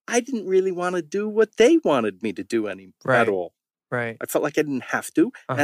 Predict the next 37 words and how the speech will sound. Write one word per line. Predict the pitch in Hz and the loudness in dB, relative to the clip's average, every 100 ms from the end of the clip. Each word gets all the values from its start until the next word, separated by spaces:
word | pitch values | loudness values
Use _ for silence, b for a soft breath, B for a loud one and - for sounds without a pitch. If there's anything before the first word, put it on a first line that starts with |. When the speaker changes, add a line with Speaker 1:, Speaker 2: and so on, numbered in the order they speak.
| 151 | 2
Speaker 2:
Uh-huh. | |
Speaker 1:
I | 165 | 0
felt | - 185 | 0 -2
like | 185 151 | 0 -2
I | - | -4
couldn't, | - - 202 220 | 0 2 2 -2
and | 214 | 0
I | 214 | 2
felt | 226 226 | 2 0
like | 240 | 0
I | 240 | 2
didn't | 285 302 | 4 4
want | 381 403 | 2 0
to. | - - _ | -2 -4 _
Speaker 2:
Uh-huh. | 123 120 113 110 _ _ _ _ _ _ _ | -6 -4 -6 -8 _ _ _ _ _ _ _
Speaker 1:
So | - 294 | -10 -10
I | |
thought, | 196 233 214 | 0 2 2
if | 208 | 0
I'm | 190 | -4
knocking | 185 302 - 262 | -4 -6 -4 -4
my | 190 165 | -4 -6
head | 190 | -2
against | 170 151 151 - | -2 -2 -4 -4
the | 123 | -4
wall, | 113 135 120 76 - _ _ _ _ _ _ _ _ _ | -2 -2 -2 -6 -16 _ _ _ _ _ _ _ _ _
why | 117 165 | 0 2
not | 226 254 - | 2 -2 -8
pick | - 262 - | -2 -2 2
the | 113 | 0
wall | 98 101 117 | 2 2 2
that | 120 110 | 0 0
I | 113 | -2
really, | 101 139 175 127 | 0 2 2 0
really, | 117 147 127 104 | 2 0 0 2
really | 143 131 98 | 4 4 0
like? | 90 117 - _ | -8 -10 -10 _